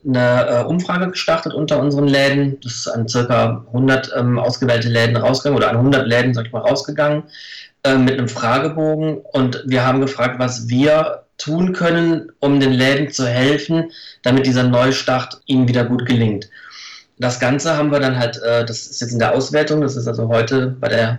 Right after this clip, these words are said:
also heute, gestern Abend war der letzte Abgabetag, also seit heute sind die Läden wieder auf, befindet sich, wie gesagt, jetzt in der Auswertung.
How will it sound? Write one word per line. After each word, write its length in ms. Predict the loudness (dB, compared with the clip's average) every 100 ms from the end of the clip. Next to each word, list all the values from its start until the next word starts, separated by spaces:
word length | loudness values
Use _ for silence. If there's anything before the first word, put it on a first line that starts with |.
| -8
also 220 | -4 -2
heute, 240 | -2 -4 -2
gestern 280 | -2 0 0
Abend 280 | 2 4
war 80 | 4
der 140 | 4 2
letzte 320 | 0 0 -2
Abgabetag, 720 | 2 2 2 0 -2 -4 -4
also 120 | -6
seit 140 | -4 0
heute 280 | -2 -2 -6
sind 140 | -6
die 80 | -2
Läden 280 | 0 0 0
wieder 240 | -2 0
auf, 220 | 0 0 -4 -20 -20 -20 -14
befindet 400 | -6 -2 2 2
sich, 180 | 0 -2
wie 120 | -2
gesagt, 220 | 0 -2
jetzt 120 | -2 0
in 60 |
der 180 | 0 0
Auswertung. 800 | 0 0 0 0 0 0 0 -2